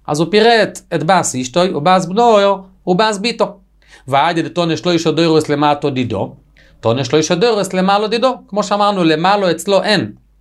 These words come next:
כי אין לה שייך אימוי, אבל אצלה כן שייך, אז הוא פירט את חמויסוי ועם חמויסוי ועם חומיב.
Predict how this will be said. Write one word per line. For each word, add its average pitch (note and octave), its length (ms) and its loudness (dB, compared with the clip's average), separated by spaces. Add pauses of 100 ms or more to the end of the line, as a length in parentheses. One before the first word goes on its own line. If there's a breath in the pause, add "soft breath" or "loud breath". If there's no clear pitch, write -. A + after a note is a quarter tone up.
(120)
כי A2+ 120 -4
אין B2+ 80 -2
לה C#3+ 140 2
שייך D3 280 -2
אימוי, F3 320 0 (340 loud breath)
אבל B2+ 300 0
אצלה A3 320 0
כן A#3+ 200 -6
שייך, G3+ 420 -4
אז D3 100 -8
הוא D3 100 -2
פירט F#3+ 360 0
את - 140 -4
חמויסוי F#3+ 760 -2 (340)
ועם F#3 260 0
חמויסוי F#3 500 -2
ועם G#3 220 0
חומיב. F3 400 -2